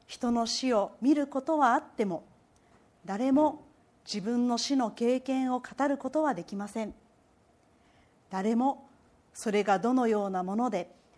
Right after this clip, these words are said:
どうなって、どこへ行くのかを教えてくれない。だから、私たちは戸惑うし、不安だし、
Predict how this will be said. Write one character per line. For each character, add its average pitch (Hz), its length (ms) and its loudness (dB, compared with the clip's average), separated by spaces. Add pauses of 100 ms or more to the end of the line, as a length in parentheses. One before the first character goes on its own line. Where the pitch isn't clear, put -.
(320)
ど 302 220 2
う 302 40 4
な 240 140 2
っ 262 60 -4
て、 - 320 -10 (640)
ど 247 140 4
こ 233 200 0
へ 196 180 -4
行 196 100 -8
く 294 120 2
の 254 140 2
か 285 260 0
を 196 200 0
教 269 260 -4
え 277 80 0
て 233 120 -6
く 220 140 -10
れ 240 120 -2
な 285 140 -2
い。 285 60 -6 (1400)
だ 277 140 -2
か 302 160 0
ら、 196 200 0 (500)
私 185 340 -6
た 185 140 -6
ち - 180 -8
は 208 260 0 (140)
戸 190 120 -10
惑 233 320 2
う 254 60 0
し、 - 260 -8 (460)
不 208 300 -4
安 294 200 2
だ 330 120 0
し、 165 220 -8